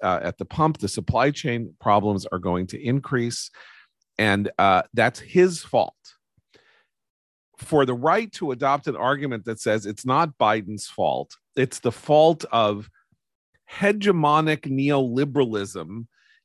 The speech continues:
in the form of attitudes that led to the, uh, removal of working class jobs in the Rust Belt.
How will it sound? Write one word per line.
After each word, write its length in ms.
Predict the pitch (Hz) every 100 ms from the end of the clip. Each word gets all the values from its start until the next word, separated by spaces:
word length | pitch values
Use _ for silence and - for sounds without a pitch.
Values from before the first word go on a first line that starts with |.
| -
in 180 | 127 110
the 80 | 107
form 680 | - - 147 147 143 143 - -
of 320 | 113 104 92 -
attitudes 760 | 135 170 185 160 170 147 139 117
that 220 | 117 87
led 520 | 107 139 156 151 123 _ -
to 120 | 139
the, 460 | 104 117 110 110 - -
uh, 260 | 113 104 - _ _ -
removal 760 | 101 117 113 156 196 165 160
of 140 | 120 110
working 460 | 127 160 160 147
class 420 | 131 - 120 123 120
jobs 760 | 104 117 123 101 98 98 107 -
in 420 | 117 107 104 80
the 140 | - 107
Rust 400 | 101 143 - -
Belt. 420 | 92 58 - -